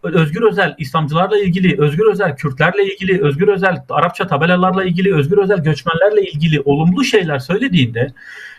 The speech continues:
e, böyle pırtlak gibi bazı rahatsız, e, sesler duyuyor. Ya da, e, Taha Hüseyin, e, Karagöz, Ka-, Karagöz müydü?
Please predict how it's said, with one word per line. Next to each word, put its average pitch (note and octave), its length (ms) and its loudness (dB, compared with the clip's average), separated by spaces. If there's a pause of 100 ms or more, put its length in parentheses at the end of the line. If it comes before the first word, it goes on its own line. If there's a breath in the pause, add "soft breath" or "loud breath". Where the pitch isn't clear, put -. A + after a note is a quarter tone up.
(140)
e, - 40 2
böyle D3+ 460 2
pırtlak C#4+ 340 -2
gibi C4 180 -6
bazı A#3+ 240 2
rahatsız, G#3 540 -6 (160)
e, - 20 -2
sesler F3 600 0
duyuyor. A#2 300 0
Ya F#3 140 2
da, F3+ 240 0 (120)
e, C#3 140 -2
Taha F3 260 2
Hüseyin, E3+ 520 -2
e, B2 260 2 (720)
Karagöz, D#3+ 580 -2 (240)
Ka-, B2+ 160 0
Karagöz E3+ 340 -2
müydü? A#2 220 -2